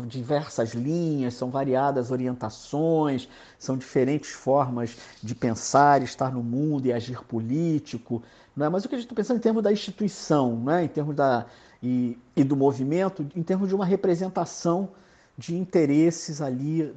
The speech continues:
da, da, da classe trabalhadora, né? Dos seus projetos, das suas demandas, das suas reivindicações e dos seus direitos,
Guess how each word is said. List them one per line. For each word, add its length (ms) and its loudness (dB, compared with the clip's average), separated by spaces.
da, 480 -4
da, 260 0
da 140 -2
classe 440 -4
trabalhadora, 880 -4
né? 240 -6
Dos 180 -14
seus 200 -10
projetos, 800 2
das 140 -6
suas 240 -6
demandas, 600 0
das 120 -4
suas 180 -6
reivindicações 640 -8
e 40 -12
dos 120 -12
seus 180 -6
direitos, 580 2